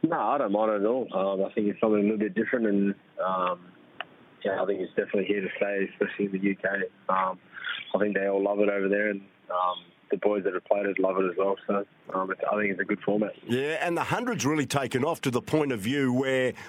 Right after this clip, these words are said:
Speaker 2: all of a sudden they're gonna try and cram in the Ashes series so it doesn't encroach on time that, where they can play the hundred. It's really taken off in the U K, hasn't it?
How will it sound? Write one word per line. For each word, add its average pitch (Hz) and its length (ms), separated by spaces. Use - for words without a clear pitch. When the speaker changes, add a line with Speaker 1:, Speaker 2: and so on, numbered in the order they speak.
Speaker 2:
all 196 180
of 160 100
a 143 60
sudden 139 380
they're 135 120
gonna 135 180
try 156 320
and 120 100
cram 139 400
in 147 160
the 123 160
Ashes 147 460
series 113 560
so - 120
it 143 80
doesn't 151 240
encroach 156 520
on 127 160
time 147 340
that, 131 100
where 147 160
they 139 140
can 120 180
play 156 280
the 170 120
hundred. 110 360
It's 110 140
really 208 180
taken 143 320
off 156 140
in 190 80
the 151 100
U 107 140
K, 95 240
hasn't 139 260
it? 123 120